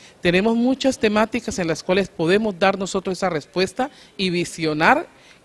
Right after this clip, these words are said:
qué queremos para nuestros niños, niñas y jóvenes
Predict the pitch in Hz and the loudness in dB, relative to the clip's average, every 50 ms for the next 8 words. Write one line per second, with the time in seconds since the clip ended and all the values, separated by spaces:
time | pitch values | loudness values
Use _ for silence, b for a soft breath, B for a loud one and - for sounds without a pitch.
0 | _ _ _ - 247 254 254 - 254 254 254 247 240 247 254 247 - - - 180 | _ _ _ 4 4 4 6 6 4 4 4 4 2 0 -4 -6 -4 0 0 2
1 | 170 160 165 160 156 - 170 156 160 170 180 196 196 190 170 185 196 190 190 185 | 2 2 0 -2 -4 -4 -6 -4 -4 -4 -4 -4 -4 -4 -4 -4 -4 -4 -4 -6
2 | 185 - 170 143 151 180 190 190 208 214 226 247 - | -6 -8 -10 -6 -2 -2 0 0 0 -2 -4 -6 -8